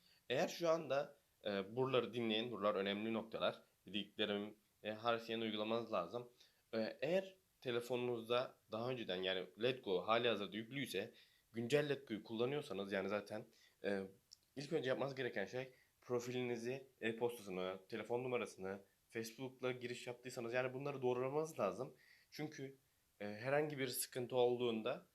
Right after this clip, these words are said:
hani şifresini bil-, bilmiyorsanız buralardan G-, e, mail adresinizden, Gmail dediğimiz yerden sıfırlayabilme imkanı, oradan bağlantı yollayarak giriş yapabilme imkanı olduğu için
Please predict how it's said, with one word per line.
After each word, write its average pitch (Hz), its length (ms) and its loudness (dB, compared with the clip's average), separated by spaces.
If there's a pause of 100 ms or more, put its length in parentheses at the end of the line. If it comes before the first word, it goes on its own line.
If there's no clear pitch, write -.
(100)
hani 120 160 0
şifresini 120 580 -2
bil-, 123 220 -4 (100)
bilmiyorsanız 120 920 -2 (400)
buralardan 120 800 4
G-, 113 300 -8
e, 101 140 0
mail 117 440 4
adresinizden, 95 600 -2 (100)
Gmail 113 460 -2
dediğimiz 92 360 -6
yerden 107 380 0 (200)
sıfırlayabilme 117 760 2
imkanı, 95 320 -2
oradan 127 380 2 (280)
bağlantı 120 380 8
yollayarak 123 460 0
giriş 117 200 -8
yapabilme 131 460 -2
imkanı 131 380 -2
olduğu 131 220 0
için 156 300 -6